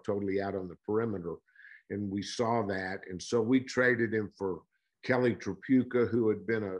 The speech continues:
a good player for the Pistons, and, you know, certain trades make out, work out, some don't. Dantley was with Detroit, and I think he got, um, to the finals one year. Then they made a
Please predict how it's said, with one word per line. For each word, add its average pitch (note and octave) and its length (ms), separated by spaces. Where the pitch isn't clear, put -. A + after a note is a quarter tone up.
a G2+ 40
good G#2 320
player G#2 340
for G2+ 160
the F#2 180
Pistons, G2 640
and, F#2+ 100
you C#3 100
know, A2 160
certain A2+ 460
trades A2 400
make G#2+ 300
out, A2 340
work A#2+ 300
out, A2+ 240
some A2+ 340
don't. A2 380
Dantley A2 540
was G#2+ 240
with A#2 320
Detroit, G#2+ 520
and F#2+ 160
I F#2+ 80
think G#2+ 280
he G2+ 140
got, G#2 360
um, F#2+ 320
to G#2 120
the F#2+ 120
finals A2 580
one A2 260
year. G#2+ 380
Then G#2+ 140
they G#2 100
made G2+ 280
a F#2+ 60